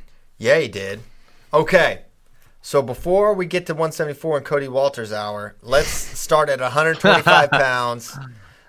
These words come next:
Speaker 1: Uh, let's get there where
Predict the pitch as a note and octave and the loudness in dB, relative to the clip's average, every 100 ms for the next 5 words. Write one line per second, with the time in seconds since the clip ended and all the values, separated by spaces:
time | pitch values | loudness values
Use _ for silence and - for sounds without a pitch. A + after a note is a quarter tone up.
0 | - B2 B2 A#2 A2 - C#3+ C#3+ E3 D#3+ | -4 0 0 0 -2 0 0 0 -2 -2
1 | D#3+ C3 A#2+ A#2 A2+ _ _ _ _ _ | 0 0 2 0 -4 _ _ _ _ _
2 | _ _ _ - - B2 B2 B2 B2 A#2 | _ _ _ -18 -6 2 4 4 2 -2